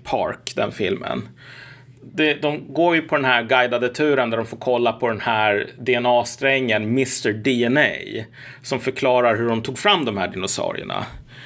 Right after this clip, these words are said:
Och liksom i det universumet så finns det så här myggor som hade blod från dinosaurier som, du vet, bevarats i sextiofem miljoner år. Men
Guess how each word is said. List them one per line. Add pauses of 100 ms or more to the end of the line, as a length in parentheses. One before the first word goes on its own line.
(240)
Och
liksom
i
det
universumet
så
finns
det
så
här
myggor (680)
som
hade
blod
från
dinosaurier (840)
som,
du
vet,
bevarats
i
sextiofem
miljoner
år.
Men